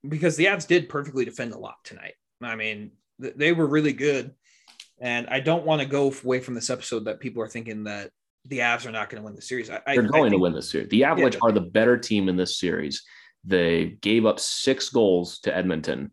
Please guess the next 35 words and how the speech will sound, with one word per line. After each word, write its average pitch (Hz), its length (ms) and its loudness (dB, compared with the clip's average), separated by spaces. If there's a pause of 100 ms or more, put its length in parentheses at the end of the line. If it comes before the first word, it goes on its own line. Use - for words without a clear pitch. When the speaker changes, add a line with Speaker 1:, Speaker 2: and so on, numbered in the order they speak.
(120)
Speaker 2:
and 87 200 -2
won 87 220 0
by 80 160 -4
two - 460 -6
because 78 280 -4
they 80 120 -4
scored - 360 -6 (160)
seven. - 520 -4 (720)
'Cause 80 500 -2 (400)
as - 120 -10
m-, - 120 -12 (360)
much 120 180 0
as 123 60 -10
people 131 200 4
are 123 80 6
gonna 120 120 4
talk 120 280 0
about 107 220 2
Darcy 107 280 2
Kuemper 107 360 0
and 92 120 -2
Frankie 101 360 -2
in 90 60 -2
this 87 140 -4
game, 92 240 -2
Mike 107 240 -2
Smith 98 420 -2
was 69 340 -8 (200)
worse, - 520 -6 (180)
and 90 160 -2
they 92 120 2
might 92 420 0
put - 180 -4
him 85 240 -8
back 85 320 -6